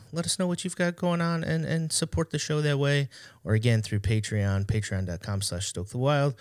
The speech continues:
Or you can check out some of the cool art and different things we have on our website at stoke the wild dot com.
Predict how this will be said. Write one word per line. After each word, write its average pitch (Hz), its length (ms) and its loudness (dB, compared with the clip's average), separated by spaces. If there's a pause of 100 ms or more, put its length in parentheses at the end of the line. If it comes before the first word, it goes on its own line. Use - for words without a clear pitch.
(240)
Or 160 60 0
you 160 40 0
can 156 140 2
check 127 240 4
out 113 140 4
some 123 140 0
of 104 40 2
the 101 80 2
cool 101 340 -4
art 110 320 0
and 107 80 -4
different 104 280 -4
things 101 200 -4
we 101 120 -2
have 95 180 -2
on 87 100 -6
our 80 120 -6
website 87 500 -4 (100)
at 85 160 -8
stoke - 340 -4
the 78 100 -6
wild 76 360 -10
dot - 300 -10
com. 104 480 -6